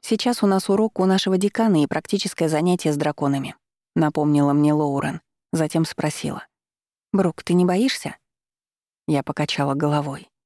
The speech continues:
Страшно мне не было, хотя я понятия не имела, как всё пройдёт. Но в том, что не по плану, сомнений у меня не было. Не по плану декана, который, думаю, не подозревал, что меня станут убивать прямиком на его уроке.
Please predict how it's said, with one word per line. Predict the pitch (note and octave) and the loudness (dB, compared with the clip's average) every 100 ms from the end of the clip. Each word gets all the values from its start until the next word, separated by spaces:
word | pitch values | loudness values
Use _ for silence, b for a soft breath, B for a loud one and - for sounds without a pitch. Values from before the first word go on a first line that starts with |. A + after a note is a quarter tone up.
| _ _ _ _ _ _ _ | _ _ _ _ _ _ _
Страшно | - A#3+ - G#3+ | -2 -2 2 4
мне | G3+ G3+ | 6 6
не | G#3 G3 | 4 4
было, | B2+ C3 | 2 -2
хотя | C#3+ E3 D#3+ | -4 -4 -2
я | D#3 | -2
понятия | D#3 E3 F3 - | 0 0 0 2
не | D3+ D3 | 2 4
имела, | D#3 E3+ D#3 | 4 4 2
как | C#3+ D3 - | 0 -4 -4
всё | - | -6
пройдёт. | D3+ D3+ D3 D3 - - _ _ _ _ _ _ _ _ | -4 -2 -2 -4 -8 -20 _ _ _ _ _ _ _ _
Но | F3 D#3+ | -2 -2
в | |
том, | - F#3 | 0 0
что | F3+ - | 0 0
не | C#3+ | 0
по | C#3 C#3 | 0 -4
плану, | - E3 D3 | -2 0 2
сомнений | C#3 - D#3+ D#3+ D3+ | 0 0 0 2 4
у | C#3+ | 4
меня | D3 D3+ | 4 4
не | D#3 D#3 | 4 2
было. | C3+ C3 - _ _ _ _ _ _ _ _ _ _ _ _ _ - | 0 -6 -10 _ _ _ _ _ _ _ _ _ _ _ _ _ 0
Не | F#3 F3+ | 2 2
по | F#3 | 0
плану | - F#3+ F3+ F3 | 0 2 4 2
декана, | G3 - D#3+ C3+ - - | 0 0 -2 -2 -8 -8
который, | - E3+ B3 A3 | -4 0 2 2
думаю, | F#3 G3+ F#3+ F3+ | 4 4 6 6
не | F3 | 4
подозревал, | F3 E3+ E3+ E3+ E3 F#3+ | 2 0 2 2 0 -2
что | - C#3+ | -2 2
меня | C#3 C#3 | 4 2
станут | C#3 C#3+ C#3+ C#3 | 0 0 0 0
убивать | D3 D3 D#3+ - | 0 0 -2 -2
прямиком | D3+ C#3 C3+ D3 D#3+ | 0 0 0 -2 2
на | E3 | 2
его | D#3 D#3 E3 | 4 2 0
уроке. | E3 C3 - - | 0 -4 -8 -16